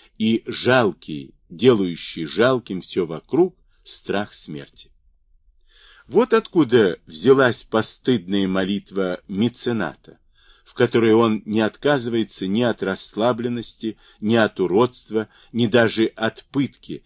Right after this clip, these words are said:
лишь бы среди этих бедствий ему продлили жизнь.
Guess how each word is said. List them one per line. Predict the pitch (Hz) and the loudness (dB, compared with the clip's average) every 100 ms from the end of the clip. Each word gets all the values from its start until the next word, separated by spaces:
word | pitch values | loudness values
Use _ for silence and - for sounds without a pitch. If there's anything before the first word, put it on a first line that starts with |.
| _ - _ | _ -20 _
лишь | 98 151 131 | 0 2 0
бы | 110 131 123 107 - | 2 6 6 4 -2
среди | - 104 104 101 107 | -8 -6 -4 0 -2
этих | - 85 78 | -2 -8 -2
бедствий | 127 175 - - 85 71 _ _ _ | 2 2 0 -16 -16 -16 _ _ _
ему | 95 127 156 | -2 2 2
продлили | - 127 107 95 147 139 | 4 2 2 0 -2 0
жизнь. | 127 90 98 73 65 | -4 -4 -4 -4 -16